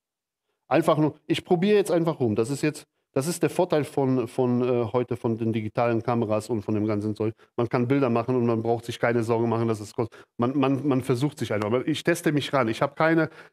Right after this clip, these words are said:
keine Werte, keine, keine besonderen Vorgehensweise, wo ich sage, das muss jetzt nach da, das muss jetzt nach da.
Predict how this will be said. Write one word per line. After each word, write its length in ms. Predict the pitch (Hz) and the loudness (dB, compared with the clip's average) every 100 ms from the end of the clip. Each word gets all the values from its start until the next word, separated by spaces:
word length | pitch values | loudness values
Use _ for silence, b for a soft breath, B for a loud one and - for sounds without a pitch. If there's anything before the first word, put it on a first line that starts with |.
| _ | _
keine 360 | - 165 175 127 | 2 4 4 4
Werte, 360 | 143 165 170 147 | 4 4 0 0
keine, 460 | 156 160 156 147 | 2 2 2 0
keine 260 | 143 151 151 | 0 2 2
besonderen 560 | 139 131 147 135 139 | 0 0 0 0 -2
Vorgehensweise, 800 | 123 - 151 147 135 135 135 127 | -2 -4 -2 0 0 0 0 0
wo 80 | 127 | 0
ich 80 | 120 | 0
sage, 180 | 127 117 | 0 0
das 220 | 120 - | -2 -2
muss 160 | 123 | -2
jetzt 140 | 123 127 | -2 -2
nach 160 | 113 | -2
da, 200 | 110 120 | 0 2
das 160 | 123 117 | 0 -2
muss 140 | 123 | -4
jetzt 140 | 120 117 | -2 -2
nach 140 | 107 | 0
da. 200 | 117 135 | 0 -2